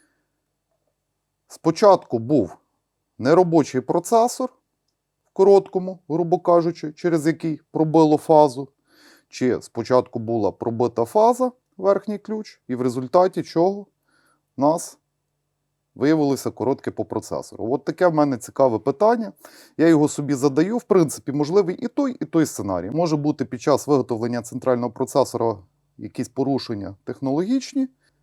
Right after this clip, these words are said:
Відповідно, будемо мати коротке по його живленню, як результат перевантаження системи живлення. Одна з фаз не витримує, вилітає верхній ключ, пробиває, відпрацьовує захист блоку живлення.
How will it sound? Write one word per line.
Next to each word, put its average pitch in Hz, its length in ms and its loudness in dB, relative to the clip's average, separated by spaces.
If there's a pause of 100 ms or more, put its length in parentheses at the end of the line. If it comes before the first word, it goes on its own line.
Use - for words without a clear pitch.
(140)
Відповідно, 147 560 -2
будемо 131 340 2
мати 131 280 2
коротке 262 380 -2
по 240 140 -8
його 214 200 -4
живленню, 185 380 -4
як 120 140 -2
результат 123 520 -2
перевантаження 143 800 2 (1400)
системи 165 440 0
живлення. 254 500 -4 (600)
Одна 135 300 2
з - 60 -4
фаз 135 240 2
не 170 60 -2
витримує, 233 500 -2
вилітає 147 460 2
верхній 139 340 0
ключ, 233 300 -10
пробиває, 170 640 0
відпрацьовує 127 600 -4
захист 107 360 -4
блоку 104 300 -8
живлення. - 340 -12